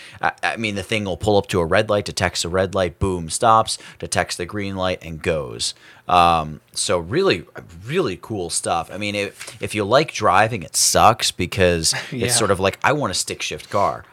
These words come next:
Speaker 1: I wanna feel like I'm driving, for crying out loud. <laughs> Do you know what I mean? Um,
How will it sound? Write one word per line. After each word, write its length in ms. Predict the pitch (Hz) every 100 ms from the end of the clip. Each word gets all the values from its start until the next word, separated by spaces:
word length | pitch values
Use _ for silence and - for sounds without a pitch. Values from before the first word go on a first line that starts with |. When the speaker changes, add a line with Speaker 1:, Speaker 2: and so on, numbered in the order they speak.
| -
Speaker 1:
I 140 | 117
wanna 180 | 156 101
feel 160 | 87 90
like 160 | 85
I'm 80 | 64
driving, 720 | 67 - 80 113 104 73 58 - -
for 140 | 90
crying 340 | - 107 92 85
out 140 | 78
loud. 340 | 87 87 82 85
<laughs> 20 |
Do 80 | 113
you 40 |
know 100 | 110
what 100 | 101
I 120 | 101
mean? 320 | 101 101 113 - - 160 -
Um, 640 | 104 101 92 87 82 82